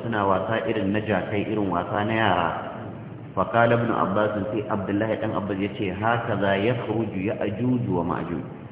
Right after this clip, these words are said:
Kun ga irin yaran nan suke wa-, yadda suke wasa suke tumuwa akan juna, to da haka ne Ya'juj wa Ma'juj su ma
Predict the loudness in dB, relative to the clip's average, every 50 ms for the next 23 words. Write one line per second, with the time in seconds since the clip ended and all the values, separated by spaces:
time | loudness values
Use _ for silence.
0 | -16 -18 -16 -6 -2 0 2 2 2 2 4 4 4 4 4 4 4 4 2 2
1 | 0 0 -2 -4 -4 -2 0 2 2 2 2 0 -2 -4 -2 -2 -2 0 -2 -4
2 | -4 -4 -4 -2 0 0 0 0 0 0 -2 -2 -2 -4 -4 -4 -4 -2 -2 0
3 | 0 2 4 4 4 4 2 0 0 0 0 0 0 0 0 0 2 2 2 0
4 | 0 -4 -8 -10 -10 -12 -12 -14 -14 -14 -16 -16 -8 -2 0 0 2 2 2 2
5 | 2 0 0 -2 0 0 -2 -2 0 0 0 0 0 -2 -4 -6 -4 -4 -2 -2
6 | 0 -2 -2 -2 -2 -4 -4 -6 -6 -4 -4 -2 -2